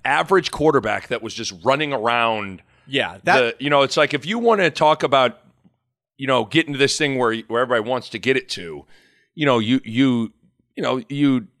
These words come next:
Speaker 1: you need to improve on those types of things.
Speaker 2: Yeah.
Speaker 1: But at the end of the day, th-, in a game where the offense was sputtering, get, not getting, not getting a lot done, the, Martinez goes down, Spielman goes down, like, they held up.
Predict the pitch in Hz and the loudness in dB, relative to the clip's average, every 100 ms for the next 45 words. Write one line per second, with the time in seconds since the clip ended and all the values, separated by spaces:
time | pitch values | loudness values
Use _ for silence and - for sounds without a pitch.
0 | _ _ 120 139 151 123 110 - 147 110 | _ _ -2 0 2 2 0 0 0 0
1 | 95 92 - 95 - - 90 151 139 151 | -4 -8 -8 -8 -10 -14 -12 -4 2 4
2 | 143 156 160 220 156 113 127 104 87 82 | 2 0 0 2 0 0 0 0 -6 -14
3 | _ _ _ _ _ _ 110 127 139 139 | _ _ _ _ _ _ -12 -6 -2 -2
4 | 113 156 175 156 135 120 120 131 143 151 | 0 2 2 2 0 0 0 0 0 0
5 | 135 127 - - 110 104 92 - - _ | 0 0 -4 -6 -2 -2 -4 -10 -12 _
6 | _ _ - - 143 127 120 120 117 113 | _ _ -4 0 2 2 2 -2 -4 -10
7 | _ - 135 123 131 139 139 135 120 123 | _ -6 -6 -2 -2 0 -2 -4 -4 -4
8 | 131 135 123 120 101 101 92 90 90 _ | -2 -4 -4 -4 -4 -4 -4 -6 -10 _
9 | _ 110 113 - 113 117 147 139 123 135 | _ -6 -4 -2 -2 0 0 0 0 0
10 | 113 107 101 - 143 143 139 117 107 101 | 0 -2 -2 -4 -4 -4 -4 -2 -2 -2
11 | 98 92 90 82 _ _ - 127 107 - | -4 -4 -8 -12 _ _ -6 -6 -6 -10
12 | - _ _ _ _ - - 147 151 160 | -20 _ _ _ _ -20 -4 2 4 4
13 | 170 175 - - 123 107 90 - - | 2 -2 -8 -2 -2 -2 -8 -16 -20